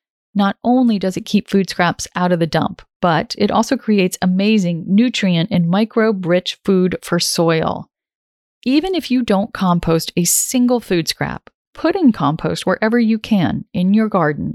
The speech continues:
on your lawn, around the trees on your street, is an amazing way to restore the health of the soil and make it a more hospitable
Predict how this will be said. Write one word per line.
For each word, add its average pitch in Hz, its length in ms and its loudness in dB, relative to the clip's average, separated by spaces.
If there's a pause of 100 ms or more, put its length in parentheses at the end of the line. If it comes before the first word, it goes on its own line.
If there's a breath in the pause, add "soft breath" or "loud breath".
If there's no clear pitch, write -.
on 180 220 0
your 214 120 2
lawn, 156 440 0 (120)
around 185 380 2
the 233 80 0
trees 185 420 0
on 165 160 2
your 170 100 0
street, - 420 -6 (760)
is 240 140 0
an 247 100 2
amazing 262 560 2
way 196 160 0
to 202 140 -2
restore 202 480 2
the 220 120 2
health 180 280 0
of 180 140 -2
the 180 100 2
soil 143 560 0
and 185 220 0
make 214 240 0
it 240 100 2
a 208 140 0
more 202 320 2
hospitable 214 680 0